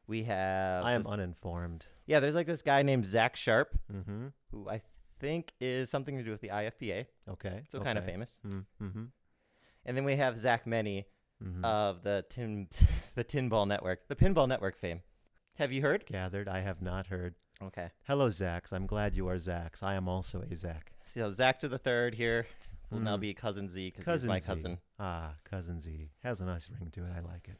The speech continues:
Speaker 1: It's
Speaker 2: I
Speaker 1: nice,
Speaker 2: like
Speaker 1: a
Speaker 2: it.
Speaker 1: good ring. Now, Cousin Z,
Speaker 2: Yes,
Speaker 1: we
Speaker 2: Johnny
Speaker 1: are broad-,
Speaker 2: Pinball.
Speaker 1: thank you.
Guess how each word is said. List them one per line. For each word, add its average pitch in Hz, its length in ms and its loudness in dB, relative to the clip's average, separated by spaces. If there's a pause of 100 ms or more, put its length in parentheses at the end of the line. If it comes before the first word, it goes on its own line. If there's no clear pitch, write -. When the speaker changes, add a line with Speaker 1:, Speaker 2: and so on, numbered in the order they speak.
Speaker 1:
It's - 140 -8
Speaker 2:
I 156 40 -2
Speaker 1:
nice, 139 160 -4
Speaker 2:
like - 100 -10
Speaker 1:
a - 20 -6
Speaker 2:
it. 92 60 -4
Speaker 1:
good - 80 -20
ring. 90 180 -8 (300)
Now, 135 300 -8
Cousin 156 480 -4
Z, 95 480 -4 (240)
Speaker 2:
Yes, 101 280 -4
Speaker 1:
we 110 60 -4
Speaker 2:
Johnny 104 160 2
Speaker 1:
are 190 60 2
broad-, 143 340 4
Speaker 2:
Pinball. 107 180 -6
Speaker 1:
thank 156 240 -4
you. 87 140 -2